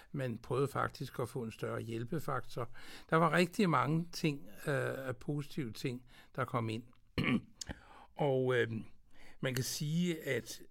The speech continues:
for Danmarks vedkommende, hvad skulle vi, øh, uden E U? Altså, skulle vi så bare være sådan en ø, øh, ligesom Schweiz, som i øvrigt også har tæt forbindelse,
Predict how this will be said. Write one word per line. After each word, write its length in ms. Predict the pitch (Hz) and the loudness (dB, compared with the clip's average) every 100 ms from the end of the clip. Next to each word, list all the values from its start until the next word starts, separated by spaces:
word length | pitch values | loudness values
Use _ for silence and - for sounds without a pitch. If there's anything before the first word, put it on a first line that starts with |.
| - - 78 | -20 -20 -20
for 160 | - - | -6 -2
Danmarks 480 | 131 131 151 156 - | 2 2 2 0 0
vedkommende, 640 | 135 139 147 120 113 117 - - - - - - - | -2 0 -2 -2 -2 -4 -6 -18 -20 -20 -20 -16 -12
hvad 220 | 147 135 - | 0 2 2
skulle 400 | - 160 147 143 | 2 0 2 2
vi, 340 | 139 170 170 - 139 | 2 2 0 -6 0
øh, 280 | 127 113 | 2 0
uden 360 | 127 143 139 147 | -2 -2 0 0
E 240 | 135 147 | -2 -4
U? 120 | 135 156 - - | -6 -6 -10 -4
Altså, 460 | 131 113 - 120 107 - - - | -2 -2 -2 -2 -4 -10 -18 -16
skulle 240 | - 143 | -4 0
vi 120 | 131 151 | 2 4
så 120 | 156 | 2
bare 320 | 151 139 156 | 2 2 4
være 180 | 147 131 | 2 0
sådan 240 | - 135 | 0 -2
en 60 | 143 | 0
ø, 260 | 147 151 123 - - - - - | 0 0 -2 -12 -20 -20 -10 -2
øh, 140 | 139 | -2
ligesom 300 | 135 127 - | -2 -6 -8
Schweiz, 400 | 131 - 131 143 | -6 0 0 0
som 380 | - - 143 123 | -6 -4 -2 0
i 20 | |
øvrigt 300 | 117 117 120 | 0 0 0
også 220 | 117 127 | -2 -2
har 100 | - | -4
tæt 300 | 123 - 120 | -6 -4 -6
forbindelse, 600 | - 139 120 127 110 131 | -4 -6 -4 -6 -6 -6